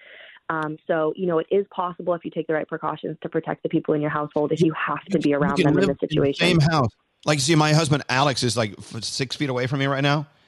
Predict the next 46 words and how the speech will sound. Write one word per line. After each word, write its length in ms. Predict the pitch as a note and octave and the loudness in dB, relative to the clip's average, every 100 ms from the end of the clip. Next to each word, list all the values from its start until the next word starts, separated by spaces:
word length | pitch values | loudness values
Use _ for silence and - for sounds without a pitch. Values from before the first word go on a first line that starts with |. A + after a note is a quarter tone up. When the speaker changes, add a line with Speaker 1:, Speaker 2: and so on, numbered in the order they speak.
| _ - | _ -2
Speaker 2:
And 140 | D3 | 0
he, 400 | C#3 - A3+ - | 2 4 2 4
<laughs> 40 | E3 | 2
Speaker 1:
Yep. 120 | F#3 - | 2 0
Speaker 2:
that's 200 | B2+ F3+ | 0 2
as 140 | C#3+ - | 0 -2
close 320 | F3 F#3+ C#3+ | 2 2 4
as 80 | B2 | 2
he's 180 | G3 | 2
gonna 180 | D#3 F#3 | 4 2
get. 300 | F3 C#3 G2 - _ | 4 2 0 -6 _
And 140 | D3 F#3 | -2 0
that's 140 | E3 | 0
fine. 300 | A#3 G#3 G#2+ C#3 - | 0 0 0 -2 2
We're 180 | C#3+ D#3 | 4 6
okay. 320 | D#3+ F#3 G2+ - | 4 2 0 -4
Speaker 1:
<laughs> 100 | C4 | -2
Speaker 2:
We, 120 | F3 A#3 - - | 0 -2 -4 2
we 120 | A3+ | 4
all 200 | A#3+ C#4+ | 6 4
know 160 | C4 G3+ | 4 4
that 140 | - | 4
a 60 | E3 - | 2 2
Speaker 1:
Yeah. 140 | G3+ F#3 | 0 0
Speaker 2:
pa-, 100 | E3 | -2
a 40 | - _ _ _ | -4 _ _ _
pandemics 720 | F3 F3+ D#3+ F#3 G#3+ F3 - - _ | 2 4 4 4 2 0 -2 -8 _
end. 400 | C#3+ C3 G2 E2 - | 2 4 2 0 -2
They 160 | C3+ C3 - | 0 0 2
all 280 | C#3+ D3+ | 4 4
come 280 | C#3 C#3+ A#2 | 2 0 0
to 120 | - G#2 | 0 0
an 100 | E2+ | 0
end. 280 | D#2+ D2+ - - - - | -2 -6 -10 -14 -16 -2
Uh, 180 | C3+ C3 - | 0 2 2
our, 220 | C#3 E3 G3 | 2 2 2
Speaker 1:
Yeah. 60 | G3+ | 4
Speaker 2:
our 160 | - - | 6 4
job 340 | C3 A2+ A2+ A2+ | 4 2 2 0
is 140 | B2 | -2
to 120 | - | -2
do 240 | A#2+ C#3 C#3 | 2 4 4
exactly 520 | A#2 A2 B2+ C3 C3+ | 2 -2 -2 0 0
what 180 | G#2+ - | -2 -2
Kaylin 440 | D#3 E3+ D#3+ A#2+ | 0 2 2 2
did 280 | G#2+ G#2 | 2 0